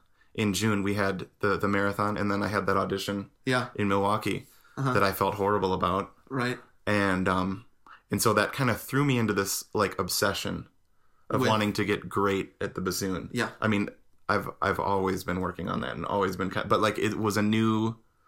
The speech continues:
Speaker 2: commitment to your career.
Speaker 1: Yeah.
Speaker 2: And, yeah.
Speaker 1: Uh, and, uh, and, you know, part of that is also, like, having a kid, like, I wanna be, um, like, as successful as I humanly possibly can and
Speaker 2: Yeah.
Speaker 1: wanna provide the best possible future and, you know, all this
Speaker 2: Yeah,
Speaker 1: stuff.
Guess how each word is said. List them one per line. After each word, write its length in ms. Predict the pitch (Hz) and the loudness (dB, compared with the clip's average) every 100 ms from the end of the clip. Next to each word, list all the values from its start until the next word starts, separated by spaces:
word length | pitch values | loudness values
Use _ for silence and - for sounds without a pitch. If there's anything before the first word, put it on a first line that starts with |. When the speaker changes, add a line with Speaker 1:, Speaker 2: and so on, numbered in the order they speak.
| _ _ _ _ _ | _ _ _ _ _
Speaker 2:
commitment 360 | - 160 156 147 | -2 2 2 2
to 80 | 147 | 2
your 120 | 131 | 2
career. 500 | - 127 123 127 127 | 2 2 2 2 4
Speaker 1:
Yeah. 260 | 117 98 | 4 2
Speaker 2:
And, 120 | 120 - | 0 -4
yeah. 280 | 120 117 120 - _ - | -2 0 -2 -10 _ -4
Speaker 1:
Uh, 100 | 104 117 | -2 2
and, 180 | 117 | 2
uh, 160 | 110 120 - - | 4 2 0 -2
and, 260 | 143 147 139 - - | 2 2 0 -8 -2
you 100 | 147 | 0
know, 80 | |
part 220 | 143 175 175 | 0 0 2
of 60 | |
that 140 | 180 147 | 2 2
is 100 | 127 | 2
also, 280 | 131 156 | 2 2
like, 320 | 147 110 104 - _ _ _ - | 0 0 -2 -10 _ _ _ -4
having 380 | 113 123 127 | 0 2 2
a 40 | 127 | 0
kid, 400 | 120 120 120 - | 0 0 0 0
like, 140 | 104 | 0
I 80 | 95 | 2
wanna 320 | 98 101 110 | 2 2 2
be, 420 | 98 101 101 98 - | 2 2 0 -2 -6
um, 420 | - 92 92 92 - _ _ _ _ _ _ _ | -2 0 0 -4 -8 _ _ _ _ _ _ _
like, 160 | 104 - | -4 0
as 180 | 95 - | -2 0
successful 440 | 101 - 98 101 | 0 0 0 -2
as 80 | 95 | -2
I 80 | 90 | -2
humanly 300 | 104 101 101 | -2 -2 -2
possibly 280 | 98 90 98 | -2 -2 -2
can 280 | 120 113 | 2 2
and 120 | 104 - - | 0 -4 -10
Speaker 2:
Yeah. 120 | - 117 | -2 0
Speaker 1:
wanna 120 | 104 | 2
provide 320 | 107 104 98 | 2 2 2
the 60 | 90 | 2
best 380 | 107 104 - | 2 2 -2
possible 380 | - 107 - 98 | 0 0 0 -4
future 420 | 92 113 110 104 | -2 0 2 0
and, 180 | 98 101 - | 0 -4 -4
you 100 | 107 | -2
know, 60 | |
all 120 | 90 | 0
this 160 | 87 101 | -2 -2
Speaker 2:
Yeah, 100 | - | 0
Speaker 1:
stuff. 120 | 67 | -2